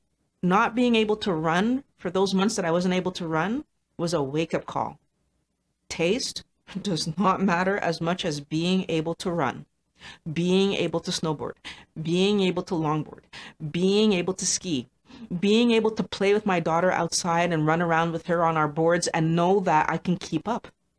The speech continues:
That's more important to me than eating a piece of cake. What I've learned is that things that I didn't know were hurting me actually were. And as a matter of fact, they weren't just hurting me, they were killing me. And I was unaware. I was on a regular basis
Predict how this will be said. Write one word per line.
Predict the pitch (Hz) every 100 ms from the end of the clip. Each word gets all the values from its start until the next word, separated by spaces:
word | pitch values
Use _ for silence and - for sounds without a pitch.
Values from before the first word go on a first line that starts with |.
| _ _ _ _ _ _ -
That's | 165 -
more | 180
important | 180 - 185 185
to | 160
me | 151
than | 147 143 -
eating | 160 165 175
a | 165
piece | - -
of | -
cake. | - - 185 - _ _ _ _ -
What | 180
I've | 185 190
learned | 254 254 185
is | 156
that | 160 -
things | 262 311
that | 220
I | 196
didn't | 196 220 175
know | 180
were | 214 202 160 -
hurting | - 165 208
me | 233 320 - -
actually | - 180 - 165
were. | 202 196
And | 147
as | 156
a |
matter | 185 277
of | -
fact, | 170 175
they |
weren't | 185 285
just | 240
hurting | - 247 320
me, | 165
they | 185
were | 202
killing | - 320 311
me. | 127 _ _ _ _ _ _
And | - 240
I | 220
was | 196 208 -
unaware. | 208 214 190 196 170 - -
I | 202 302
was | 302 233 190 226 - _ _
on | 175 175
a | 160
regular | 165 190 208 202
basis | 185 185 - 131 -